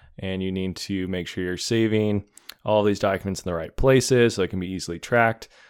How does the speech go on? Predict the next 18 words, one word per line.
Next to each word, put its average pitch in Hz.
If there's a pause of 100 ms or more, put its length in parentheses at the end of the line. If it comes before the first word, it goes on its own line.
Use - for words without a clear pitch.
(160)
It's 110
all 113
really 107
important, 110
but 98
it 95
can 110
also 143
be 107
really 101
easy 98
for 95
that 90
process 98
to - (160)
balloon 101
into 92
just 90